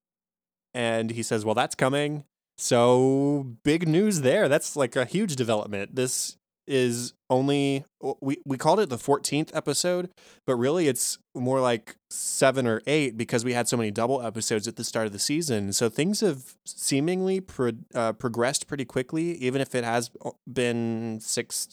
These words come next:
to seven months or so. Um, but that, that's huge that Jim is apparently planning on proposing, and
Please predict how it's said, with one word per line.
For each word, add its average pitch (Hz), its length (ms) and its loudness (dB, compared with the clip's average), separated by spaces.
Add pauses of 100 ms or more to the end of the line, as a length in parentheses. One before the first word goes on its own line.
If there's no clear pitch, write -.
to 120 120 -6
seven 113 400 -2
months 117 320 -2
or 131 100 0
so. 143 360 -4 (680)
Um, 104 500 -2 (580)
but 110 300 0 (600)
that, 127 180 -2
that's 147 200 0
huge 165 420 -2
that 110 220 -2
Jim 123 260 0
is 117 320 -2 (160)
apparently 135 720 -2 (240)
planning 131 480 0
on 113 300 -2
proposing, 117 600 -2
and 104 240 -6